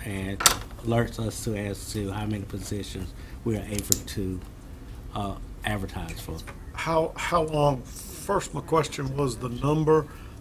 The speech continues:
Speaker 2: of that twenty-one, are there five, six that would be promoted up? And if so, what would be the average time to get that filled in all the departments? Two months, three months?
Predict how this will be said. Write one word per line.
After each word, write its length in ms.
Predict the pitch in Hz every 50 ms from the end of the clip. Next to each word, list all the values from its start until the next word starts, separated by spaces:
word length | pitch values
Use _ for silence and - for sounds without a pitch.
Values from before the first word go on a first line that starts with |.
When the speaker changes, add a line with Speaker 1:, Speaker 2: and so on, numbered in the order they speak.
| - - -
Speaker 2:
of 180 | 156 139 131
that 260 | 151 151 156 - -
twenty-one, 640 | - - 180 170 160 156 147 151 156 151 151 151 147
are 180 | 143 143 139 135
there 280 | 143 151 143 135 135 135 - - - - - - - -
five, 520 | 76 76 76 76 76 76 76 76 71 - - - -
six 560 | - - - 87 80 80 78 - - - - - - - - - - - - - 160
that 180 | 156 - - - - - - - - - - 156 156
would 180 | 160 147 127
be 140 | 160 156 139
promoted 640 | 135 139 147 143 139 147 151 151 151 156 151 143 156
up? 260 | 156 151 151 - - - - - - - - - - - -
And 160 | 156 143 151
if 160 | 170 165 -
so, 380 | - - - 180 170 170 170 156
what 260 | 156 160 170 - -
would 180 | 90 - -
be 200 | 160 165 156 151
the 300 | 147 165 156 151 - -
average 560 | 170 160 156 160 156 151 156 156 139 - - -
time 380 | 151 156 156 156 151 151 156 147
to 80 | 147 143
get 220 | 147 156 - -
that 180 | - 156 - -
filled 420 | - - - 156 156 156 151 151
in 140 | 160 156 151
all 260 | 160 - 80 78 76
the 120 | 73 76 76
departments? 560 | - - - - - - - - - - -
Two 220 | - - - 170
months, 340 | 160 165 165 165 - - - -
three 240 | - - - 82
months? 500 | 82 82 85 85 - - - - - -